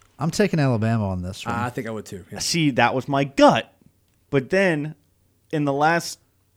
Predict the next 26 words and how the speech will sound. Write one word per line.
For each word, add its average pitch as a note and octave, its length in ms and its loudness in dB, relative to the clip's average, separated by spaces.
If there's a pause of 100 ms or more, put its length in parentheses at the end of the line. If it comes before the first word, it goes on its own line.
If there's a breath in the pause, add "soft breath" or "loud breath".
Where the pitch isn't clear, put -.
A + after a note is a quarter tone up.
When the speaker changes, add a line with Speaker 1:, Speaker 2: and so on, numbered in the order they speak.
Speaker 3:
two G3 240 -2
years E3+ 400 0
under C3+ 200 -4
Nick C#3 200 -4
Saban, A#2+ 540 -2 (360 soft breath)
when C#3 200 2
they're C3 140 2
thirty-point E3+ 760 0
favorites, D3 680 0
they've B2 200 0
only E3 260 2
covered D3+ 400 -2
the C3 60 -2
spread C#3+ 440 -2
two F3 360 0
out C3 120 2
of A#2+ 100 -6
six - 300 -4
times. G2+ 280 -8
They're G#2 100 -8
two - 280 -4
and D#3 100 -2
four E3 240 2
against C3 240 -2
the A#2+ 80 -10
spread. - 360 2